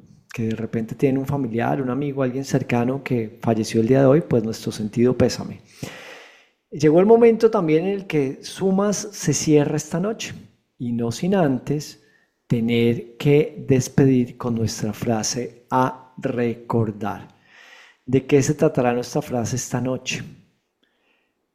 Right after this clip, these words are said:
Bueno, vamos a hablar del señor Benjamin Franklin, mi querida Liet,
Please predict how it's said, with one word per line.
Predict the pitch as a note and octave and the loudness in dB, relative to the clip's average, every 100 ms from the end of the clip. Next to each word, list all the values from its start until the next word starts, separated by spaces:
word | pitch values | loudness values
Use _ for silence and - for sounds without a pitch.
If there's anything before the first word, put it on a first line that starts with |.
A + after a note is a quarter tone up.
| _ | _
Bueno, | B2+ D3 F3 G#3+ D#3+ | -2 0 0 -2 0
vamos | C3 C#3 C#3+ | 0 0 2
a | |
hablar | E3+ C3+ C3+ B2 B2+ C3 - | 4 6 4 4 0 -4 -10
del | C#3+ D3 | -2 -2
señor | C#3 C#3 B2 A2+ | 0 -2 0 0
Benjamin | C3 C#3+ D#3 D3+ | 0 0 -2 -4
Franklin, | E3 B2+ - C3 C#3 - | -4 -4 -6 -10 -10 -12
mi | A#2 A2 | -14 -10
querida | G#2+ G#2+ A2 | -8 -6 -4
Liet, | A#2 B2 A2 - | 0 0 -2 -8